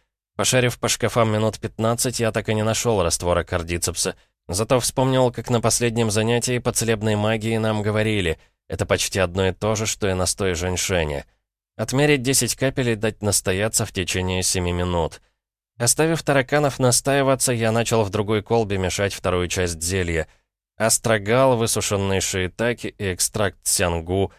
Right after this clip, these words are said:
Все это стояло рядышком в баночках на третьей полке второго шкафа. По истечении положенного времени смешал содержимое обеих колб. Зелье поменяло окрас на алокрасный и забурлило.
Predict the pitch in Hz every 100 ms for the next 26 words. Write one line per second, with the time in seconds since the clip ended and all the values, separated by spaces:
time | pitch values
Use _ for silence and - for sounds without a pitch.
0 | _ _ _ - 139 139 131 135 127 123
1 | 120 131 123 - 117 110 95 117 117 113
2 | - 110 107 92 101 98 98 90 101 104
3 | - - 95 85 82 - 98 90 80 64
4 | _ _ _ _ _ _ - 131 - 131
5 | 147 147 151 139 135 131 131 123 120 120
6 | 131 131 131 - 120 104 120 117 120 107
7 | 101 101 110 113 110 107 92 98 95 -
8 | - 87 80 - _ _ _ 82 98 113
9 | 123 120 110 110 110 101 95 104 107 -
10 | 101 - 101 92 85 90 92 90 - 95
11 | 98 - 87 82 87 87 95 90 80